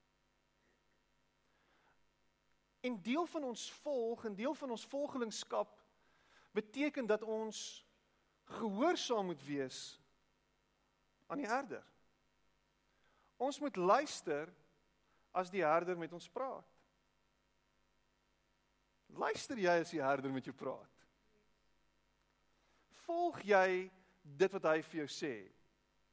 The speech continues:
Ek is lief daarvoor om wanneer ek 'n paartjie te trou, trou, ehm, te praat oor Psalm drieëntwintig.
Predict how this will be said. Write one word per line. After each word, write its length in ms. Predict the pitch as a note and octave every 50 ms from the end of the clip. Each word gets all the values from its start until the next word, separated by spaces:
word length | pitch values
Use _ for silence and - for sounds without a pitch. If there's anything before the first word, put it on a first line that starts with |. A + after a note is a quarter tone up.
| _ _ _ _ _ _ _ -
Ek 160 | E3+ E3 F3+
is 60 | E3+ F3
lief 140 | A3 A3 C#4
daarvoor 400 | B3 - - A3 G#3 G3 F3+ E3+
om 80 | D#3+ D3
wanneer 220 | D3+ D3+ D3+ D3+
ek 60 | D3
'n 120 | D3+ - D#3+
paartjie 380 | D#3 D3+ D3+ D3 D#3+ D3 C#3 _ - - - - - - - - - _ _ _
te 80 | - D3+ _ -
trou, 640 | - F#3+ F3+ D#3 C#3 C3 C3 C3 C3 C3+ C3+ C#3 - - - - - -
trou, 400 | G3 F3+ E3 D3 C#3+ C#3+ C#3+ -
ehm, 340 | - C3 C3 C3 C3 C3 C3+
te 100 | - -
praat 400 | _ - F3+ E3+ D#3+ D#3 D3+ D#3
oor 260 | D3+ D3 C#3 C3+ C3 -
Psalm 240 | - - D3+ C#3 C3+
drieëntwintig. 720 | C3 C3 C3+ C3+ B2+ - D#3+ D#3+ D3 C3 A#2 - G2+ -